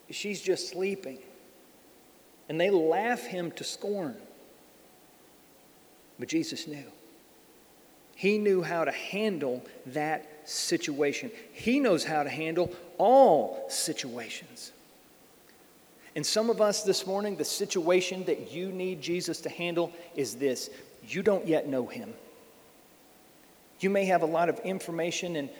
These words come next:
factoids about Jesus, but you're not in a personal relationship with him just yet. Friends, today you can be. If you will admit that you're a sinner, if you will believe in Jesus, if you will confess your sins to him and commit your life to him, he will save you.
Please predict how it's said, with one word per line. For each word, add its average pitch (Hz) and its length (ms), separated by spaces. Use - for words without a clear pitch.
factoids 175 800
about 165 360
Jesus, 165 400
but 156 180
you're 165 180
not 165 340
in 139 140
a 131 120
personal 165 680
relationship 143 720
with 143 120
him 139 200
just 135 260
yet. 113 220
Friends, 160 300
today 135 240
you 123 140
can - 340
be. - 180
If 156 200
you 196 100
will 165 220
admit 180 440
that 170 120
you're 160 160
a 147 40
sinner, 185 360
if - 160
you 190 100
will 165 100
believe 175 800
in 143 160
Jesus, 185 600
if 139 180
you 190 100
will 165 240
confess - 680
your 175 100
sins 185 380
to 165 80
him 165 180
and 143 100
commit 165 300
your 175 100
life 165 260
to 160 80
him, 170 180
he 190 320
will 175 280
save 196 680
you. 120 180